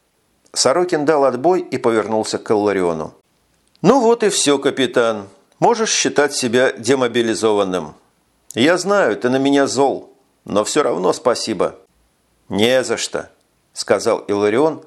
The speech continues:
соскакивая с подоконника. "А именные часы мне не полагаются?" Сорокин вздохнул.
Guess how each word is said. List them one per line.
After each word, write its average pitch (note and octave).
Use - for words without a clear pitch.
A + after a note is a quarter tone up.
соскакивая A2
с G2+
подоконника. F#2+
"А A2
именные F#3
часы F#3+
мне F#2
не A2
полагаются?" D3
Сорокин F#2+
вздохнул. A#2+